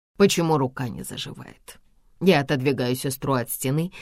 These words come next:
стараясь осторожно осмотреть, не причиняя боли. Она отмахивается, словно это неважно. Мне не нравится, что она так делает, но ничего не говорю. «Наверное, нужно, чтобы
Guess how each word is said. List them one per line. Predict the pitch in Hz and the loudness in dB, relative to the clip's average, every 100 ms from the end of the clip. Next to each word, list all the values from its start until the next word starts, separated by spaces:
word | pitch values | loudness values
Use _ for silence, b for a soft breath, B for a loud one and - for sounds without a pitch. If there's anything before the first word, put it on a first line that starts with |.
| B | B
стараясь | - 175 151 143 143 | -2 2 4 2 0
осторожно | 143 - 135 147 156 147 | -2 -2 0 2 0 0
осмотреть, | 131 131 135 135 143 139 | -2 -2 -4 0 -2 0
не | 135 | -2
причиняя | 131 139 - 135 135 123 | -2 -2 -2 -2 0 0
боли. | 127 131 131 - _ _ _ _ _ - | 0 0 -2 -6 _ _ _ _ _ -6
Она | 160 151 | 0 0
отмахивается, | 135 139 151 151 151 135 - - - - b b b | -2 -2 -2 -2 -6 -12 -12 -12 -12 -12 b b b
словно | - 180 180 160 156 | 0 6 8 6 4
это | 147 143 | 0 0
неважно. | 139 139 131 135 127 - - _ _ _ _ _ _ - | -2 -2 -4 -6 -10 -14 -20 _ _ _ _ _ _ 0
Мне | 214 226 | 4 6
не | 180 165 | 4 2
нравится, | 165 170 147 - - | 0 -2 -4 -8 -10
что | - 135 | -4 0
она | 135 127 | 0 -2
так | 127 127 | -2 -4
делает, | 131 147 156 185 - - b b | -2 0 -2 -6 -14 -20 b b
но | - 202 | 2 4
ничего | 190 170 - 147 | 6 2 0 0
не | 143 | 0
говорю. | 131 127 135 - - _ _ _ _ _ _ _ - | -2 -2 -4 -10 -20 _ _ _ _ _ _ _ -6
«Наверное, | 180 175 160 - 156 156 | -4 -4 -6 -8 -10 -8
нужно, | 160 - - | -8 -8 -10
чтобы | - - 78 69 | -10 -8 -8 -10